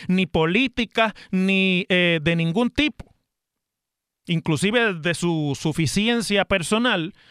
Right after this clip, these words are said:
para decir, "Bueno, se acabó esto.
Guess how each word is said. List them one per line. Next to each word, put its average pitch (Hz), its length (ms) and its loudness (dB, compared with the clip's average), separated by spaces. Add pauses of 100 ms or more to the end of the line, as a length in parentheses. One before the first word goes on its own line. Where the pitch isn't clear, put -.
(220)
para 254 480 2 (680)
decir, 175 440 2
"Bueno, 214 380 2
se - 180 0
acabó 233 380 4
esto. 170 380 -4